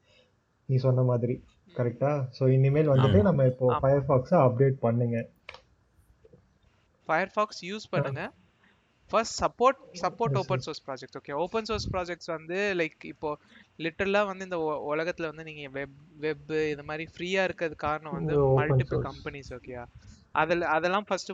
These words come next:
Speaker 3: ப-, நம்ம வந்து புரிஞ்சுக்கணும். ஃபர்ஸ்ட் இந்த Firefox, அப்புறம் வந்து GitHub, இது மாதிரி மல்டிபிள் ப்ராஜெக்ட்ஸ் இருக்கு, ஆ, which are helping people. Like, இப்போ for example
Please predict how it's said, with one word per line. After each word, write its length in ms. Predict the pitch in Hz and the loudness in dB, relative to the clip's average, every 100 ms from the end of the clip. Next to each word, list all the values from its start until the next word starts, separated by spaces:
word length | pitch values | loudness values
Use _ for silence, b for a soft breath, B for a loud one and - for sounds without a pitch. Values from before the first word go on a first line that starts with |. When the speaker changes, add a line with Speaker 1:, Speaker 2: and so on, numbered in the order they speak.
| - | -6
Speaker 3:
ப-, 160 | 160 151 | -4 -4
நம்ம 220 | 143 143 | -4 -8
வந்து 220 | 139 156 165 | -8 -8 -8
புரிஞ்சுக்கணும். 440 | 156 147 139 127 | -8 -10 -12 -14
ஃபர்ஸ்ட் 240 | 139 - | -14 -14
இந்த 160 | 151 143 | -14 -12
Firefox, 680 | 147 143 147 - 131 - - 131 127 131 | -4 -4 -4 -6 -8 -8 -12 -8 -8 -6
அப்புறம் 400 | 131 - 139 135 | -8 -8 -10 -10
வந்து 200 | 131 135 - | -12 -16 -12
GitHub, 540 | 151 139 156 131 131 131 b b b | -14 -8 -8 -6 -6 -8 b b b
இது 120 | - | -10
மாதிரி 280 | 156 180 202 | -4 -4 -2
மல்டிபிள் 420 | 170 160 185 180 170 | -2 -4 -4 -8 -6
ப்ராஜெக்ட்ஸ் 440 | 170 175 185 - - | -4 -2 -4 -10 -8
இருக்கு, 420 | 147 143 - - _ 156 | -8 -8 -12 -18 _ -10
ஆ, 320 | 143 143 135 | -6 -6 -8
which 220 | 135 143 | -12 -8
are 340 | 160 139 139 160 | -6 -4 -4 -4
helping 320 | - 185 175 156 | -6 -10 -10 -12
people. 300 | 147 - 208 320 b b b b - | -12 -10 -10 -10 b b b b -8
Like, 180 | 165 170 | 0 0
இப்போ 220 | - 170 165 | 0 -8 -4
for 180 | 170 165 | -2 -2
example 360 | 170 190 226 | -2 -2 -2